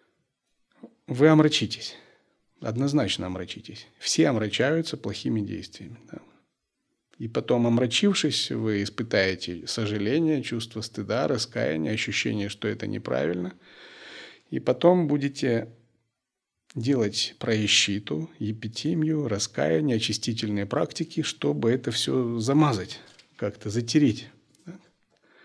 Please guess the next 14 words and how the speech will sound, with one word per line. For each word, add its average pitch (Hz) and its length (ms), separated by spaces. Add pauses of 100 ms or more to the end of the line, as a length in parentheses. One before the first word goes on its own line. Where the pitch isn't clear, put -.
(440)
Чтобы 139 340
это 135 180
всё 131 240
вырезать 131 520
из 110 100
своей 117 280
памяти. 98 560 (260)
Это 151 280
обычный 165 400
процесс. 123 400
Самскар 110 500
шутхи, - 520
открытие 110 640
помыслов, 139 680